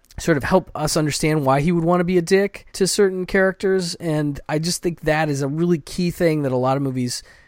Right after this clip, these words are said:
get wrong. They just make a, a villain too comical or too much of an out-and-out dick for no reason at all, which, yeah, that totally happens, but I just like it when a movie can just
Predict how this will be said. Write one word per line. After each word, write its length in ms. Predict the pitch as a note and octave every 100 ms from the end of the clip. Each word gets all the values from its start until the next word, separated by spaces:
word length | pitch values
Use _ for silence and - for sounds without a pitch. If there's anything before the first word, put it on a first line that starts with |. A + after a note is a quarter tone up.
| _
get 140 | D#3 B2+
wrong. 380 | C3 A#2+ G#2+
They 180 | A2 B2
just 220 | B2+ C#3+
make 280 | D3 C3+ - -
a, 100 | C3 - -
a 100 | B2+
villain 380 | C3 C#3+ C3+ B2+
too 420 | - F#3+ F#3 F3+
comical 720 | - D#3 D3 D3 D3+ C#3+ C3 - - -
or 140 | C#3 B2+
too 440 | - G#3+ G3+ G3
much 200 | F3 E3+
of 60 | F3
an 80 | D#3+
out-and-out 340 | D#3+ D3 C#3
dick 240 | D#3+ D3+
for 180 | - D#3
no 280 | C3+ C#3+ D#3
reason 320 | D#3 D#3 D#3
at 80 | B2+
all, 240 | A#2+ C#3+
which, 240 | F3+ F3 -
yeah, 500 | G3 A2+ E2 A#1+ -
that 400 | D3+ D#3 D#3 -
totally 300 | - F3 D3
happens, 520 | C#3 C3 C3+ G3 G#3 - - - -
but 120 | C#3
I 60 | D#3
just 220 | D#3+ D#3+
like 200 | D#3 D3+
it 80 | C3+
when 120 | C3+
a 40 |
movie 200 | C3 C3
can 160 | - C3
just 220 | C#3+